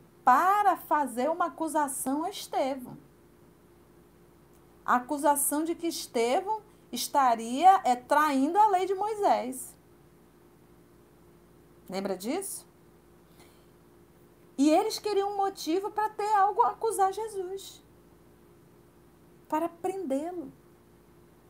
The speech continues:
E lembra quem administrava tudo eram os romanos. Mas essa parte religiosa era dos judeus. Mas tudo que eles tinham que fazer, eles tinham que pedir permissão dos romanos. Lembra que para Paulo de Tarso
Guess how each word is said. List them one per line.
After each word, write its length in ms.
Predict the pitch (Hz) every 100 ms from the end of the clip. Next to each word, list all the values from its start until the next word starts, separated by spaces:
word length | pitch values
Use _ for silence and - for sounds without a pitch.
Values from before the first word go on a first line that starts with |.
| - _ _ _ - - - - - - - - - - - -
E 80 | -
lembra 300 | 233 370 403
quem 160 | 392 277
administrava 840 | 262 254 233 220 214 214 214 185
tudo 300 | - 208 262
eram 140 | 311
os 40 | 302
romanos. 800 | 302 415 480 339 214 277 - - _ - -
Mas 140 | - 214
essa 220 | 233 262
parte 340 | 233 214 -
religiosa 840 | 190 170 165 160 151 180 349 311 - -
era 200 | 160 156
dos 160 | 160 165
judeus. 480 | 269 381 339 269 -
Mas 220 | 220 - -
tudo 280 | - 427 440
que 80 | 381
eles 220 | 262 269
tinham 140 | - 214
que 80 |
fazer, 260 | - 185 190
eles 120 | 294
tinham 160 | - 285
que 60 |
pedir 220 | - 302 320
permissão 480 | 330 349 349 302
dos 140 | 311 330
romanos. 580 | 370 466 339 247 247 - - - 190
Lembra 400 | 214 302 440 427
que 120 | 339
para 220 | 285 269
Paulo 380 | 269 233 226 226
de 120 | 208
Tarso 460 | - 175 165 -